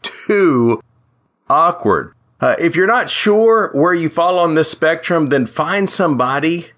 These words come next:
a good friend, you know, that friend who always tells you the truth, whether you want to hear it or not.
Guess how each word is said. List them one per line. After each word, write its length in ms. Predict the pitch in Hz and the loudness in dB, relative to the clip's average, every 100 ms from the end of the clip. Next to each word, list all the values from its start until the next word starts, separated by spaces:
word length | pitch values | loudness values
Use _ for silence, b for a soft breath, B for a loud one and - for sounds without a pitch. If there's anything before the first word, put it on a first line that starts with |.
| _ - | _ -6
a 100 | 107 | -6
good 300 | 98 143 156 | 0 -2 -2
friend, 460 | - 131 143 135 | -2 -2 0 -2
you 80 | 113 | 0
know, 120 | 156 | 0
that 400 | 131 87 98 113 | -2 0 0 -2
friend 300 | - 120 123 | -2 -2 0
who 140 | 107 95 | 0 0
always 260 | 110 107 | 0 0
tells 300 | - 104 110 | 0 0 0
you 40 | 110 | 0
the 80 | 92 | -2
truth, 300 | - 110 104 | 0 -2 0
whether 240 | 107 107 | 0 2
you 100 | 110 | 2
want 160 | 107 87 | 0 -2
to 60 | |
hear 300 | 80 107 107 | -2 0 0
it 60 | 92 | -2
or 40 | |
not. 380 | 87 92 107 - | -2 -2 -2 -6